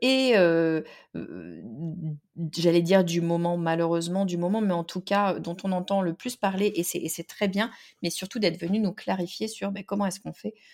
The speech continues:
pour avoir un, un marketing et une communication plus responsable. Charlène, si, euh, les gens qui nous écoutent ont envie d'en savoir plus, ont des questions à te poser, où est-ce qu'ils peuvent te retrouver, dis-moi ?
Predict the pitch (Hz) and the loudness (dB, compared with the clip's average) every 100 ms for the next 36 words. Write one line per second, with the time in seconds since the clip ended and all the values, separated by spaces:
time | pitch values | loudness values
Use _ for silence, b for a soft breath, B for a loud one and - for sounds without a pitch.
0 | b - 156 156 196 175 156 - 160 175 | b -4 0 2 0 0 -4 -4 -4 -4
1 | - 160 - 196 185 160 160 202 180 170 | -6 -8 -6 -2 -2 -2 -2 0 0 -2
2 | 170 165 - 208 B B B _ 254 254 | -4 -4 -4 -4 B B B _ 0 2
3 | 233 226 202 285 339 B B - 269 254 | 2 0 0 0 0 B B 2 4 6
4 | 277 339 311 - - - 269 285 - 196 | 4 4 2 0 0 0 0 0 2 2
5 | 190 196 226 226 202 202 202 277 - 185 | 2 2 0 0 2 0 -2 -6 -6 -2
6 | 190 190 226 190 185 254 226 208 - - | 0 0 2 2 2 0 0 -4 -6 -8
7 | 247 196 175 - 254 - - 240 208 220 | -2 -2 -2 -4 -6 -4 -2 -2 -2 -2
8 | 269 339 226 220 208 269 285 - 175 175 | 0 2 0 -2 -2 -2 -2 -4 -4 0
9 | 247 277 - 214 202 185 175 170 | -2 -2 -2 0 2 0 -2 -4